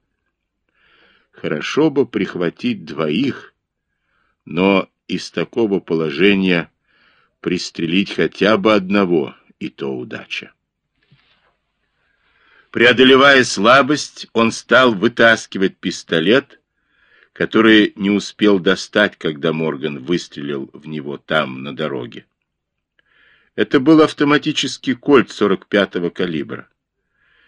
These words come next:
Он показался Томасу очень тяжелым, когда тот достал его из кобуры, таким тяжелым, что Томас чуть не выронил его.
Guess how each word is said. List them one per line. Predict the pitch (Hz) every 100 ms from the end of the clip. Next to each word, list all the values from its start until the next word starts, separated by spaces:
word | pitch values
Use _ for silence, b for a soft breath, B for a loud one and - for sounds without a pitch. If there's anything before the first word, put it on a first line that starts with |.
| _ _
Он | 82 110 113
показался | 107 - 95 98 110 98 95
Томасу | - 101 92 85 - 92
очень | 104 - 82 69
тяжелым, | - 78 67 69 64 57 52 _ _ _ _
когда | 73 67 73
тот | - 71 62
достал | 69 - - 76 64
его | 69 67 69
из | 64 -
кобуры, | 76 67 78 127 113 b b b b b b b b
таким | - - 117 -
тяжелым, | - 135 92 98 80 69 65
что | - - 73 _
Томас | 92 117 123 107 -
чуть | - - 117 -
не | 101
выронил | 95 92 76 65 60
его. | 57 58 55 57